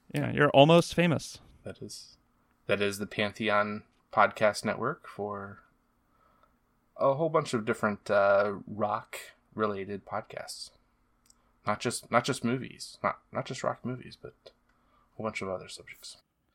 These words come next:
Speaker 1: We were talking off mic about some of the cameos that are in this one and how those people aren't really cameos 'cause they're not,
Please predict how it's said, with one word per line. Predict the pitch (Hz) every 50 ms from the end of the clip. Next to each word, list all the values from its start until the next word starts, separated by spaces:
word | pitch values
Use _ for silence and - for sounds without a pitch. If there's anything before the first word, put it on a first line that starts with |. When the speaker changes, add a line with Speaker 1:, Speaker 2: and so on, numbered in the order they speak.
| _ _ _ _ _ _ _ _ - - -
Speaker 1:
We | 131 160 202
were | 233 240
talking | - 196 180 180 - 180 156
off | 92 139 139 135 - -
mic | 131 123 127 139 147 139 120 113 117 113 - -
about | 131 123 117 127 120 113 113 110 -
some | - - 151 135
of | 127 117
the | 113 110
cameos | - - - 143 139 143 139 123 117 110 107 110 -
that | 127 110
are | 113
in | 110 110
this | 107 - -
one | 113 113 110
and | 117 -
how | 113 110
those | 101 104 113 -
people | - 127 - 127 117
aren't | 113 117 110
really | - 117 117 113 110
cameos | 104 - - 123 127 139 147 160 151 -
'cause | - 131 113
they're | - 113 107
not, | 110 113 104 -